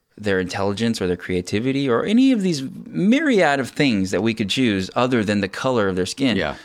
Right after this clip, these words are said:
Speaker 1: Like,
Speaker 2: right.
Speaker 1: we've said that, it's so, we've said that so much it's cliche, like, we're not gonna judge people on the color of their skin unless they're white.
Speaker 2: <laughs>
Speaker 1: And that seems like it's not fair. I don't, I don't get it.
Speaker 2: <clears throat> Well, you,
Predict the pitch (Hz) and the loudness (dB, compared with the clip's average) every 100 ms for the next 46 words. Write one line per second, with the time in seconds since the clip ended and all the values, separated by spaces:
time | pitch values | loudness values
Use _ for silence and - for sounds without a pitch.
0 | - 156 156 196 190 - 214 175 139 127 | -4 -2 0 0 0 2 2 4 2 2
1 | 127 - 180 170 170 147 151 190 180 156 | -2 2 2 2 -2 -4 -2 0 0 0
2 | 170 165 151 - 139 - 160 143 117 113 | 0 -2 -2 -2 -2 2 2 2 2 2
3 | 131 131 139 120 107 117 113 117 113 110 | 0 0 0 0 2 0 0 -4 0 0
4 | 104 117 113 104 101 - 117 107 101 - | 0 2 2 2 0 -2 0 0 -4 -12
5 | - 101 98 101 135 147 - 160 156 151 | -8 -4 0 2 0 0 2 4 6 4
6 | 117 95 - - _ _ - - 131 - | 4 0 -8 -12 _ _ -10 -4 -4 -4
7 | 123 131 139 147 127 - 139 123 117 113 | -2 2 2 2 0 2 4 4 2 2
8 | 113 - 110 101 - 92 71 - - - | 0 0 0 0 -2 -2 -2 -4 -10 -16
9 | - - - _ _ - 95 101 98 - | -16 -20 -20 _ _ -8 -4 -2 -2 -2
10 | 98 101 90 90 71 - _ - - 170 | -2 -2 -2 -2 -4 -8 _ -2 0 2
11 | 95 - _ _ - 104 92 85 - - | -2 -8 _ _ -4 0 0 -2 -8 -20
12 | _ _ - - 104 101 95 | _ _ -20 -12 -6 -6 -6